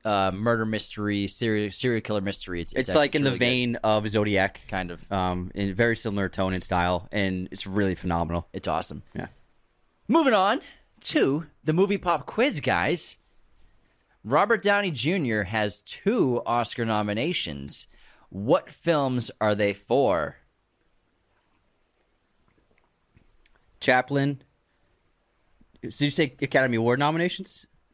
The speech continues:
Speaker 1: Academy Award
Speaker 2: Academy Award.
Speaker 1: nominations. Yes, sir.
Speaker 2: Chaplin
Speaker 1: What do you
Speaker 2: and
Speaker 1: think in Sherlock with the Golden Globe?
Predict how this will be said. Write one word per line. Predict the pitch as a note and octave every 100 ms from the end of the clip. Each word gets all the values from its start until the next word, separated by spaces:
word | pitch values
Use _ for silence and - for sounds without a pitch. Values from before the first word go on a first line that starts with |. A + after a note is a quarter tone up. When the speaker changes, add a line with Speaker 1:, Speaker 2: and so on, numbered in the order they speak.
| -
Speaker 1:
Academy | A2 B2 C#3
Award | C3+ B2+
Speaker 2:
Academy | B2 A2
Award. | A2+
Speaker 1:
nominations. | A#2 G2 - D#2
Yes, | G2
sir. | -
Speaker 2:
Chaplin | A#2+ B2+ C#3 C#3 C#3 C3 - _ _
Speaker 1:
What | G#2
do |
you |
Speaker 2:
and | G#2 G#2 G#2 G2+
Speaker 1:
think | G#2
in | F2+
Sherlock | - G2+ F#2+ E2+
with | F2
the | F2
Golden | F2+ F2+ F2+
Globe? | E2+ F2+ E2+